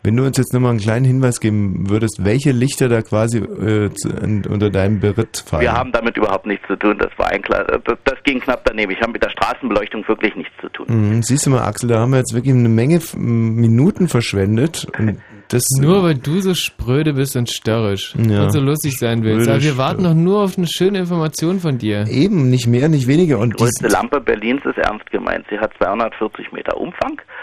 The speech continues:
Speaker 3: Ja.
Speaker 2: und wirklich, äh, und leuchtet Tag und Nacht. Und zwar wesentlich heller als alles das, was wir ansonsten in Berlin auf der Straße oder am Himmel haben.
Speaker 1: Okay,
Speaker 3: Ja.
Speaker 1: wir versuchen uns da durchzuraten und du gibst nur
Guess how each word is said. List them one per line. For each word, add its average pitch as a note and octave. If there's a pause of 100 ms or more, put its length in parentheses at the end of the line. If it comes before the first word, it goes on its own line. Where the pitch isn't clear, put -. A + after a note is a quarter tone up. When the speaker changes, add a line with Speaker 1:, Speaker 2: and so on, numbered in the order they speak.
(120)
Speaker 3:
Ja. -
Speaker 2:
und C3+ (200)
wirklich, C3+ (520)
äh, A#2+ (160)
und C#3+
leuchtet A#2+
Tag G2
und F#2
Nacht. F#2
Und -
zwar F#2
wesentlich G2
heller G#2
als F2
alles G2+
das, -
was F#2+
wir F2
ansonsten -
in -
Berlin F2+
auf -
der F2+
Straße F2+
oder F2
am -
Himmel E2+
haben. -
Speaker 1:
Okay, G#2
Speaker 3:
Ja. F#2
Speaker 1:
wir B2+
versuchen C3+
uns A#2
da A2+
durchzuraten A#2+
und G#2
du A2
gibst B2
nur G#2+